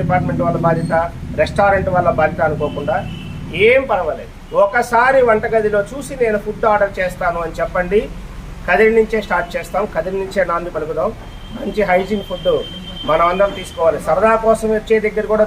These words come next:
దోపిడీకి గురవుతూ ఆరోగ్యాన్ని మాత్రం పణంగా పెట్టొద్దండి. ఇది రెస్టారెంట్ వాళ్ళందరికీ చెప్తున్నాం. ఈ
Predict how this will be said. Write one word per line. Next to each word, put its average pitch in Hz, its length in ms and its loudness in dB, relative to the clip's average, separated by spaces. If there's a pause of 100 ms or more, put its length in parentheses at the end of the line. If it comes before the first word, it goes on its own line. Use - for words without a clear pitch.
దోపిడీకి 220 460 2
గురవుతూ 202 340 2 (140)
ఆరోగ్యాన్ని 185 500 0
మాత్రం 180 300 -2
పణంగా 170 340 -2
పెట్టొద్దండి. - 480 -8 (640)
ఇది 151 180 -4
రెస్టారెంట్ 202 400 4
వాళ్ళందరికీ 190 540 0
చెప్తున్నాం. 185 340 0 (480)
ఈ - 20 4